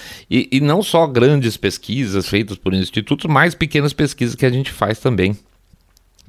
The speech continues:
Pequenas amostras que mostram realmente um, um, um retorno do quem tá do lado de lá consumindo o produto, tá? Então, pesquisa é, é, é uma,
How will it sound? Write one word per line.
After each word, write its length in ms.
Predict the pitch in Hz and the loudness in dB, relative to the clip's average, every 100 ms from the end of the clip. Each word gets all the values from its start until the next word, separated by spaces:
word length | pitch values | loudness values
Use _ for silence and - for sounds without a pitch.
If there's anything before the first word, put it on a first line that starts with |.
| 107 | -2
Pequenas 440 | 101 85 98 98 | -2 0 2 2
amostras 540 | 110 107 101 107 135 120 | 2 4 4 4 0 0
que 120 | 180 | -2
mostram 440 | 143 104 - 127 - - - - - | 2 0 2 -2 -2 -12 -20 -20 -12
realmente 720 | 92 120 139 113 104 110 - | 0 4 4 4 4 2 2
um, 180 | 120 110 | 2 2
um, 360 | - 104 90 104 | 2 0 2 2
um 20 | |
retorno 640 | 113 - - 165 175 120 | 2 2 2 4 6 4
do 140 | 95 95 | 2 0
quem 220 | - 101 | 0 -2
tá 260 | - - 101 | 0 0 2
do 120 | 104 | 4
lado 200 | 98 101 | 4 4
de 100 | 110 | 2
lá 160 | 95 | 2
consumindo 540 | 95 110 107 104 92 90 | 2 -2 0 0 0 0
o 20 | |
produto, 380 | - 127 95 - | 0 0 0 -2
tá? 120 | - | -4
Então, 160 | - 160 - - - | -2 -4 -4 -10 -4
pesquisa 540 | 107 - 160 123 101 - | -2 -2 -2 0 -2 0
é, 480 | 101 107 71 82 - | 2 2 2 0 0
é, 80 | 101 | 4
é 80 | 104 | 4
uma, 240 | 117 123 | 4 2